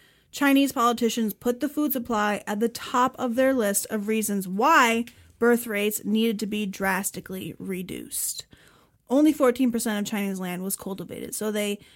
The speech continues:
had to feed many citizens with a very small area of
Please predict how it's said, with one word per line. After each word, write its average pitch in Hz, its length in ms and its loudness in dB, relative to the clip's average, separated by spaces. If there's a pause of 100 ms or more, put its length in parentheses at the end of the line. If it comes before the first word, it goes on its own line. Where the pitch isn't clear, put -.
had 262 280 2
to 277 80 2
feed 254 320 0
many 247 280 4
citizens 240 560 -2
with 202 120 -4
a 208 80 0
very 214 340 0
small 208 460 0
area 190 500 -6 (920)
of 202 280 -4